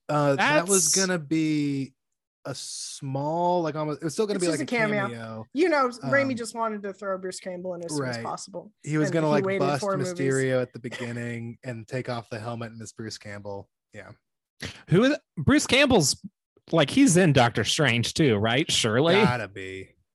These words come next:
Speaker 1: Surely.
Speaker 2: I'm curious as to who he's gonna play.
Speaker 3: No. Oh, well, you, oh, oh, I get what you're saying. You
Speaker 2: Yeah.
Speaker 3: think he's gonna show up in this one? That'd be amazing. I don't know what
Speaker 2: I
Speaker 3: he's
Speaker 2: mean,
Speaker 3: doing.
Speaker 2: I would
Speaker 3: He
Speaker 2: think
Speaker 3: should
Speaker 2: it's
Speaker 3: have
Speaker 2: a
Speaker 3: been
Speaker 2: Raimi
Speaker 3: Mysterio.
Speaker 2: movie. Yeah.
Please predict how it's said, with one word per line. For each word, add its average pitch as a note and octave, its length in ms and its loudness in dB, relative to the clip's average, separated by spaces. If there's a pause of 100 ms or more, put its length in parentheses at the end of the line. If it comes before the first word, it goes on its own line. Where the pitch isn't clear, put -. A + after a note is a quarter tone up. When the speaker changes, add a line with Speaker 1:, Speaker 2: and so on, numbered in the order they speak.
(520)
Speaker 1:
Surely. C3 340 -4
Speaker 2:
I'm F#2+ 40 -8
curious B2+ 300 4
as A#2 160 4
to A2+ 100 2
who A2+ 140 4
he's G2+ 140 0
gonna G2 160 -4
play. G#2 280 0
Speaker 3:
No. G4+ 380 2 (100)
Oh, C4 140 4
well, B3+ 200 2
you, A#3+ 220 -4
oh, A3 260 0
oh, F#3+ 160 -4
I F3 80 -12
get F#3 140 -10
what E3+ 60 -12
you're F3+ 80 -10
saying. F3 340 -14
You G3+ 160 -2
Speaker 2:
Yeah. B2 160 8
Speaker 3:
think G3+ 200 4
he's F#3+ 140 -4
gonna F#3+ 160 -4
show F#3 200 -2
up F#3+ 160 -4
in G3+ 80 -6
this G3+ 120 -8
one? A3+ 140 -6
That'd G#3+ 180 -2
be F#3+ 60 -6
amazing. F3+ 500 -8
I E3+ 80 -14
don't F3 140 -12
know F3 100 -14
what F3 140 -10
Speaker 2:
I F3+ 60 2
Speaker 3:
he's E3 60 6
Speaker 2:
mean, F3 100 6
Speaker 3:
doing. E3+ 80 8
Speaker 2:
I - 20 8
would G3 160 6
Speaker 3:
He - 60 -8
Speaker 2:
think - 200 2
Speaker 3:
should - 160 4
Speaker 2:
it's G4+ 120 4
Speaker 3:
have G#3 80 8
Speaker 2:
a C4+ 100 6
Speaker 3:
been B3 100 4
Speaker 2:
Raimi D4+ 280 6
Speaker 3:
Mysterio. B3+ 240 2
Speaker 2:
movie. F3 220 -2
Yeah. F#3+ 120 0